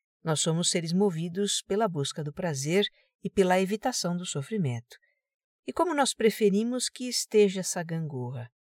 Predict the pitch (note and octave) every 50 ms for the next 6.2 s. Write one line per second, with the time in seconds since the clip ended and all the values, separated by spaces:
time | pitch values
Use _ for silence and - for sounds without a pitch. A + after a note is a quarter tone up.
0 | _ _ _ _ _ _ _ _ _ _ _ _ _ _ _ - C4 C4 A3+ F3+
1 | F3 F3 F3 - - - - C4+ C4+ A3 F#3+ E3 D#3+ F3 D#3+ D#3+ - - - -
2 | - G#3 F3 E3+ E3+ D#3+ - - _ _ _ _ _ _ - - D3+ D3+ C#3+ C#3+
3 | D3 C#3+ C3 - _ _ _ _ _ _ _ _ _ _ _ _ _ _ - D#3+
4 | D3 D3 D#3+ F3 F3 E3+ G3+ C#4 C4+ _ _ - A3 B3+ B3 E3 F3 - _ -
5 | C#3+ C3+ - - D3 D3 D3+ E3 E3 D3+ D3 C3+ C3+ C3+ - D3 C#3+ C3+ C3+ C3+
6 | D#3 F3 E3 D3+